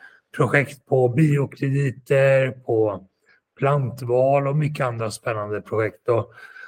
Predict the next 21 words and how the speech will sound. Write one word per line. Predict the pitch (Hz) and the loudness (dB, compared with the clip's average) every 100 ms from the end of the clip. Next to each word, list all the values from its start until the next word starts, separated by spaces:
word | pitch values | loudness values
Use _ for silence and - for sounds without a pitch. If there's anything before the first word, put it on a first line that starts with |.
| - | -12
de | - 131 | -4 0
jobbar | 143 135 139 | 2 4 4
just | 139 123 | 2 0
nu | 135 135 | -2 -2
i | 135 131 - 156 | -2 -6 -4 -2
effektivt | - 165 - 147 131 135 | -2 -4 -2 -2 -2 -2
eller | 131 | 0
hårt | 117 139 131 - _ | 2 2 0 -6 _
på | 131 117 120 _ _ _ _ - | 0 0 -2 _ _ _ _ -8
digitalisering | 120 139 139 143 139 - 139 120 123 | -4 -2 0 0 -2 0 2 2 2
och | 117 113 | -4 -4
effektivisering | 131 - 120 139 127 - 131 117 123 | -6 -4 -8 -4 -4 -2 0 0 -2
utav | 117 117 | -6 -4
de | 113 | -6
skogliga | - 135 113 110 107 | -4 -6 -4 -2 0
värdekedjorna. | 120 113 104 - 117 147 170 | 0 -2 -4 -4 -2 0 0
Och | 156 | 0
där | 151 | 0
tycker | 151 147 147 | -2 0 0
jag | |
att | 139 | 0